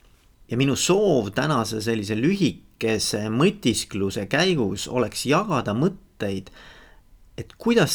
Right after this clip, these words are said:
sellest, äh, sellest nii-öelda künkast või sellest takistusest või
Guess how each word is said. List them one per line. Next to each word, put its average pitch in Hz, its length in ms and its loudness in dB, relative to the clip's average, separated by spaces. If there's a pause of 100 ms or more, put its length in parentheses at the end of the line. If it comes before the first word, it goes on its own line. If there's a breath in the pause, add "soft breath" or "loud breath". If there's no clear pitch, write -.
sellest, 113 640 0
äh, 107 160 0 (960 soft breath)
sellest 113 480 -2
nii-öelda 117 320 0
künkast 196 640 2
või 110 80 -4
sellest - 320 -6
takistusest 120 880 0
või 110 80 -4